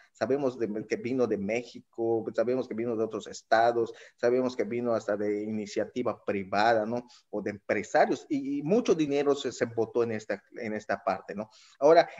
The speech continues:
esos empresarios, ese dinero que le fluía al partido, no le está llegando ahorita, o no le va a llegar con,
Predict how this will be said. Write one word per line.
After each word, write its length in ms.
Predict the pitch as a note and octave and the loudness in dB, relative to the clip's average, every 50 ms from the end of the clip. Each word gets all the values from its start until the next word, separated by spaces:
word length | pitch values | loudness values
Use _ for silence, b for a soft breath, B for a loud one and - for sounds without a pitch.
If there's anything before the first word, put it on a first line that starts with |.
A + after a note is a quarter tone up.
| B | B
esos 300 | - B3 C4+ - B3+ - | 4 6 6 4 2 0
empresarios, 920 | D#3+ B2+ B2+ - - B2 A2+ - - A2 G#2+ B2+ C#3+ D#3 D3+ C3+ B2+ B2 - | 0 0 2 2 2 2 2 2 2 4 8 8 8 8 6 4 2 2 2
ese 220 | E3 D#3+ - E3+ C#3 | 0 0 0 -2 -2
dinero 380 | C3 A#2+ C3 C3 C3 C3+ B2 | -2 0 0 2 2 0 0
que 120 | - A#2 G#2+ | -2 -2 -2
le 140 | G#2+ G2+ | -2 -2
fluía 440 | F2 - - A#2 A2 A#2 A#2 C3 C3 | -4 -6 -8 -6 -6 -4 2 2 4
al 160 | A2+ G#2 G2+ | 4 2 0
partido, 560 | - F#2 F2+ F2+ - _ A2+ A2+ B2 C3+ C#3 B B B B B _ - | -4 -6 -6 -6 -8 _ -6 -4 -2 -4 -4 B B B B B _ -4
no 180 | C#3 F3+ B3+ | 0 0 2
le 140 | C#4 B3+ C3+ | 2 2 0
está 200 | - - D3 D#3 | 2 4 4 4
llegando 500 | C#3+ C3 A#2+ A2 A#2 A2+ A#2+ B2 B2+ A#2+ | 4 2 2 4 4 4 4 4 4 4
ahorita, 480 | A2+ G#2+ G#2+ A2 A2 - - C3 B2+ - | 2 2 0 -4 -2 2 2 2 4 2
o 80 | C3+ A#2 | -2 -4
no 240 | A#2+ A#2+ C3 D3 | -2 0 0 0
le 140 | D#3+ D#3 B2+ | 2 0 0
va 200 | A2 A2 A2+ A2 | 0 0 2 2
a 140 | A#2+ B2 B2 | 2 2 0
llegar 500 | B2 G#2 F#2+ - - G#2+ A2 A#2 - - | -2 -2 -2 0 0 0 0 0 -2 -6
con, 240 | - A2+ G#2 G2+ G2 | -4 -4 -4 -4 -4